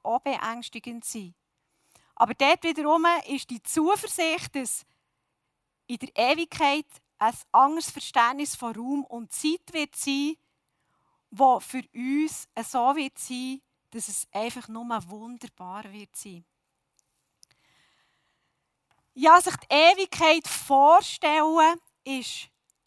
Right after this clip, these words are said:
nicht ganz einfach. Aber ich glaube, dass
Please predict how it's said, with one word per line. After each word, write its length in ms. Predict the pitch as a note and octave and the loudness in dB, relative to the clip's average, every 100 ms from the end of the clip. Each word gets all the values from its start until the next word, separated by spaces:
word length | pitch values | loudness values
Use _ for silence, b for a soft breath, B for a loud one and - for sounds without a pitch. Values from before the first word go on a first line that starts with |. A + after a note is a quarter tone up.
| _ _ _ _ _ _ _ _ | _ _ _ _ _ _ _ _
nicht 380 | G#3+ B3+ E4+ - | -8 -4 -4 0
ganz 380 | B3+ A#3+ D4 - | 4 6 4 -6
einfach. 880 | G3 G#3 C#4 - G#3+ A#3 - - _ _ _ _ _ _ b b b b _ | -8 -8 -8 -4 -2 -2 -6 -20 _ _ _ _ _ _ b b b b _
Aber 520 | B3 C#4+ - G4 G4+ G4+ _ _ _ _ - | 8 8 6 2 0 -2 _ _ _ _ -10
ich 160 | C4 | -8
glaube, 440 | - A3 B3 D#4 D4+ | -6 -2 -2 -2 -4
dass 300 | C4+ A3+ | -6 -8